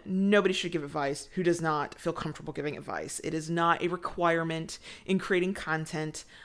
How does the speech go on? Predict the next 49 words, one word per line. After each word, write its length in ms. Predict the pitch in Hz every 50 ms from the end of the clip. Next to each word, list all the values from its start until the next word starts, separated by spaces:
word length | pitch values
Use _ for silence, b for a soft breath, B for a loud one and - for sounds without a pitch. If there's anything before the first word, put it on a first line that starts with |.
| B B -
um, 240 | 156 156 160 160 160
about 320 | - 165 165 175 170 -
sex 380 | - - 156 147 147 - - -
that 180 | - 156 -
you 140 | - 180 180
advise 560 | 185 165 143 135 170 160 156 160 160 165 156
the 120 | - 175 170
whole 240 | 165 180 170 160 156
world, 640 | 143 139 165 156 151 156 151 151 151 156 151 B B B B B B B _ -
um, 360 | 156 160 - - - 165 156 - - - _ - -
on 520 | 165 175 175 170 165 165 165 160 160 156 - - - - _ - - - - _ _ _
how 260 | - - - 175 175
you 180 | 175 175 175 170
do 240 | - 160 165 160
it 180 | 165 165 165 -
or 100 | - 160
what 240 | 160 160 180 170 -
you 80 | 175 180
think 300 | 175 - 190 170 165 -
other 160 | - 151 160
people 220 | 151 160 143 147 151
should 160 | - - -
do. 120 | - -
So 200 | - - 190 180
first 560 | 185 - - - - - 403 381 381 359 370 302
of 60 | 269
all, 120 | 233 226 196
let's 240 | 180 185 185 -
just 200 | - 190 - -
put 160 | - 185 - -
that 120 | 156 151
out 200 | 135 139 - -
there. 240 | 113 104 98 - b b b b b b _ -
It 140 | 320 370 330
is 100 | 320 320
not 160 | 247 220 208
a 40 | 190
requirement. 540 | 185 185 - 165 156 156 160 160 - - -
You 140 | 226 262
don't 200 | 277 262 226 -
have 280 | 185 196 160 156 160 - -
to. 220 | - 165 156 156 -
If 120 | - -
it's 160 | 175 170 - -
not 200 | 262 254 233 -
your 100 | 233 247
thing, 480 | 247 - - 196 180 180 175 175 180 - - - 165 180 135
don't 440 | - 175 170 160 160 156 - - 143
do 200 | 131 123 85 -